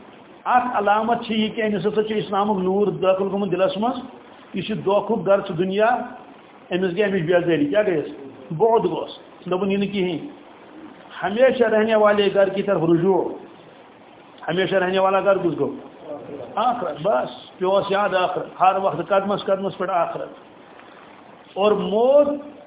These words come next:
آنے سے پہلے اس کے لیے تیاری، موت آنے سے پہلے مرت تو تیاری کریں۔ ہاں، انسانس پیون کریں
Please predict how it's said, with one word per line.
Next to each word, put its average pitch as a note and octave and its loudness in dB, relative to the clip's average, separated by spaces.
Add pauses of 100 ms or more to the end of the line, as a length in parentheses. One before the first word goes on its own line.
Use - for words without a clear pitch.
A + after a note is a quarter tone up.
(140)
آنے A#3 2
سے G#3+ 4
پہلے G#3 4
اس A#3 4 (100)
کے G3+ 0
لیے G#3+ 4
تیاری، F3 2 (320)
موت F#3+ 0
آنے F#3 0
سے F#3 0
پہلے F#3 2 (720)
مرت G#3 0
تو A#3+ -2
تیاری G#3+ 4
کریں۔ A#3+ 0 (1600)
ہاں، F#3 -4 (500)
انسانس G#3+ 0
پیون A#3+ 2
کریں A#3+ 2